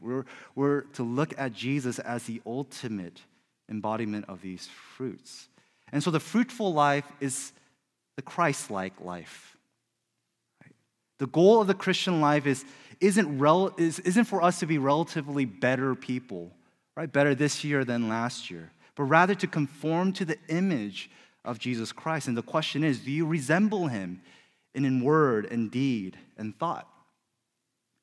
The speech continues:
How much do you look like and act like Jesus in your everyday life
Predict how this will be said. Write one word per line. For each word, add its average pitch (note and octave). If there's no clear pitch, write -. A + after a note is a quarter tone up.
How F3+
much G3+
do F3
you E3+
look C#3+
like G#2
and B2+
act D#3+
like G#2+
Jesus C#3
in B2+
your B2
everyday A#2+
life G#2+